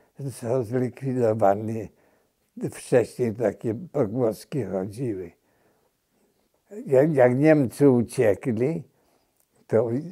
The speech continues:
ja, mm, przystąpiłem do nauki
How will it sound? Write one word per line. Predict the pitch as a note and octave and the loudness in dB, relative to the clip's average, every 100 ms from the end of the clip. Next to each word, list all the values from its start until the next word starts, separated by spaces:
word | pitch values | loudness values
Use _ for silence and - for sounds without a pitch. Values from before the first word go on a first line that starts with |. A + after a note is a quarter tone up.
| D#3 | -8
ja, | A#2+ A2+ A#2+ | 0 4 4
mm, | D3+ E3 D3+ D#3+ E3+ D#3 - F3 D3 C3 C3+ B2+ D3 C#3+ A#2+ - | 4 -6 -12 -14 -14 -16 -18 -16 -10 -8 -8 -10 -12 -12 -14 -20
przystąpiłem | - D#3 C#3 - C#3 B2 C#3+ C3+ B2+ C3 C3+ - _ _ _ | -12 -8 -8 -2 -2 -2 -2 0 2 0 -2 -12 _ _ _
do | B2 A2 A#2+ | -6 -2 0
nauki | A#2+ A#2 B2 A#2+ A2+ - C3 | 4 4 4 0 -2 -2 -2